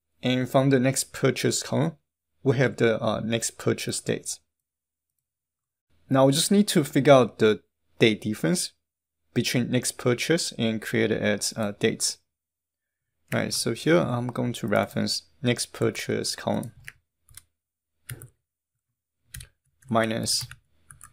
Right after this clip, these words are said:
created as column. And because, uh, both columns are date time object, so we can, uh, subtract, uh, both values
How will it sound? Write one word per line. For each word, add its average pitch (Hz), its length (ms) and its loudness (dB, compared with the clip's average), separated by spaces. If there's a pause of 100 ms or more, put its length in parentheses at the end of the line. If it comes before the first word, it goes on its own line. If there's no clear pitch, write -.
(920)
created 113 400 2
as - 360 -6
column. - 400 -6 (3500)
And 131 160 0
because, 180 340 0
uh, 131 180 0
both 135 320 0
columns 131 380 0
are 104 340 0 (100)
date 110 280 -2
time 107 380 -2
object, 107 480 -2 (220)
so - 180 -4
we 113 60 -4
can, 110 400 -6 (440)
uh, 107 160 -2
subtract, 107 680 -2 (260)
uh, 107 140 -2
both 120 340 0
values 113 400 0